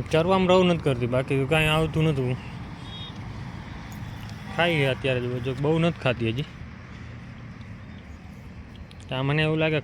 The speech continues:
ખાણ આપણે તગારો ભરીને દઈએ ખાણનું. ખાણ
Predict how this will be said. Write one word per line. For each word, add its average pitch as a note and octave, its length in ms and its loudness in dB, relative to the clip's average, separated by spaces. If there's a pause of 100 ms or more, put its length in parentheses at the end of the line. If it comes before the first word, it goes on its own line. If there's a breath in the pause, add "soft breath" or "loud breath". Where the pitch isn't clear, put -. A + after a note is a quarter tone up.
ખાણ D3+ 220 2 (420)
આપણે D3 220 2
તગારો D#3 260 2 (120)
ભરીને D#3 260 4
દઈએ D3 220 4
ખાણનું. C3 340 2 (1080 loud breath)
ખાણ F3 180 8